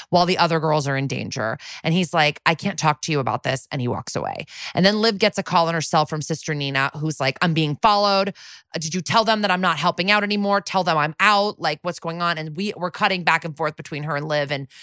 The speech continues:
she's, like, on a road which looks like it's kind of upstate. It's out of the city, woods and foliage everywhere. And, um, there's this van right behind her driving very close. And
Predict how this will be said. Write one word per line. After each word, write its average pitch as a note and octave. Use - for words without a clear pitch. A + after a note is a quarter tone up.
she's, -
like, F3+
on E3+
a F3+
road E3+
which D3+
looks E3
like D3
it's D3
kind D3+
of D3
upstate. C#3
It's C3
out C#3+
of C#3+
the D3+
city, B2+
woods D3+
and C#3+
foliage C3
everywhere. G#2+
And, C#3
um, C3
there's D#3+
this D3+
van C#3+
right D3+
behind C#3
her D3
driving C#3
very C3
close. -
And D3+